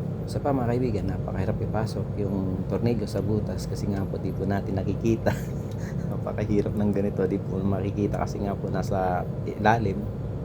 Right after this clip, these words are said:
Tapos kinakapalan po talaga natin para maipasok po natin yung tornilyo. Mas maganda po sana kung nakaangat po talaga yung ating motor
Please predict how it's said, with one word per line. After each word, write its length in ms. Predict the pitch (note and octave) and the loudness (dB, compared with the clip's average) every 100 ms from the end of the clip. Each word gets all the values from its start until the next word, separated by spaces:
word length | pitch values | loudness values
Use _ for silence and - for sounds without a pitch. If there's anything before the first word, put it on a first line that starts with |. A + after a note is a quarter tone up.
| - - | -4 -4
Tapos 160 | - - | -4 -2
kinakapalan 640 | F#2+ F#2 G#2 - G2+ F#2+ | -2 -2 -2 0 0 0
po 160 | G2 G#2 | -2 0
talaga 240 | G2 G2 | 2 2
natin 320 | A2 A2 G2+ | 2 0 -2
para 160 | F#2+ F#2 | 0 0
maipasok 400 | F#2+ F#2 F2 - | 0 0 0 0
po 160 | - F#2+ | -2 0
natin 240 | F#2 F#2+ | 0 0
yung 120 | F#2+ G2+ | 0 0
tornilyo. 480 | F2+ G2+ F#2+ F2+ F#2 - - - - - - - - - | 2 2 2 -2 -2 -4 -4 -4 -4 -4 -4 -4 -4 -2
Mas 160 | G#2 - | -2 2
maganda 320 | A2 G#2+ A2+ | 4 6 4
po 160 | - | 2
sana 320 | A2 C3+ C3+ A#2 | 4 4 4 2
kung 240 | G2+ G2 F#2+ | 0 0 0
nakaangat 400 | - G#2+ G2 G2 | 0 2 2 2
po 160 | G2+ | 0
talaga 320 | F#2+ F#2+ - D#2+ | 2 2 6 4
yung 160 | D#2+ | 4
ating 320 | F2 E2 - | 2 0 0
motor 320 | F2+ F2 D2+ | 0 2 2